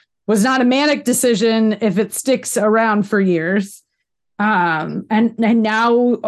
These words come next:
I've had to think about, like, "Well, what if I don't get into a P H D program? What am I gonna do until next year when I, or this fall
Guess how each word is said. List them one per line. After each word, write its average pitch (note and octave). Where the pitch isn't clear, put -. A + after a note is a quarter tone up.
I've A3+
had G#3+
to A3+
think A#3+
about, A#3
like, A3+
"Well, G#3+
what G#3+
if C#4
I F4
don't G#3
get G#3
into F#3+
a F#3
P F#3+
H E3+
D F#3
program? E3+
What F#3+
am G#3
I A3
gonna A3+
do B3
until B3
next C#4
year G3
when G3
I, G3+
or G3+
this G#3+
fall G3+